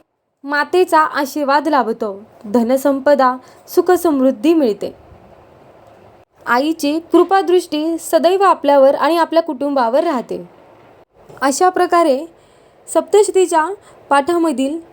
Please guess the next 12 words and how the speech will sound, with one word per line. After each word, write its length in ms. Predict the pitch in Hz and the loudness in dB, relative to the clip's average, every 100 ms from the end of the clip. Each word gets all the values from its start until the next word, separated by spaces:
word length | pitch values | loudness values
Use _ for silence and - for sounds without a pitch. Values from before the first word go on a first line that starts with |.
| _ | _
हे 180 | 330 330 | 0 2
जे 220 | 262 262 254 | 4 2 2
अध्याय 360 | 277 247 339 359 | -2 0 2 2
आहेत, 300 | 294 240 220 247 | 0 -4 -6 -2
या 140 | 277 302 | 2 2
अध्यायाच्या 460 | 254 294 294 302 | 2 0 0 0
वाचनाने 640 | 285 277 294 302 285 233 294 _ _ _ _ _ _ _ | 0 0 -2 -4 -4 -8 -12 _ _ _ _ _ _ _
अशा 300 | - 277 359 | -4 -2 0
प्रकारचे 640 | 381 349 339 302 269 240 269 | 0 0 0 -2 -2 -2 -2
सर्व 440 | 294 302 262 262 | -2 -2 0 0
लाभ 320 | 320 359 359 | 2 2 2
मिळतात. 400 | 277 285 208 185 | 0 -2 -2 -4